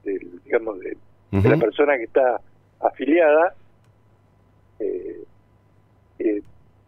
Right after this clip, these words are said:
Speaker 1: te da un subsidio por fallecimiento que después cobran los herederos forzosos, en el caso de que lo hubiera,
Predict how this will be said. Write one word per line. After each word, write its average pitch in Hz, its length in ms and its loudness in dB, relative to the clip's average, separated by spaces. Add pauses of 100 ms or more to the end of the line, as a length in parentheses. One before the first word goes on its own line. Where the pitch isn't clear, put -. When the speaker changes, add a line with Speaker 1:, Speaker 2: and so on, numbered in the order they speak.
(340)
Speaker 1:
te - 80 0
da - 140 6
un 151 220 -6
subsidio 359 840 2 (400)
por 104 160 0
fallecimiento 139 960 0 (800)
que - 100 2
después 113 380 0
cobran 131 460 4 (760)
los 113 520 0 (480)
herederos 147 720 4 (520)
forzosos, 123 640 2
en 95 100 -6
el 92 60 -12
caso 120 300 0
de 120 120 2
que 127 120 0
lo 139 120 4
hubiera, 156 420 2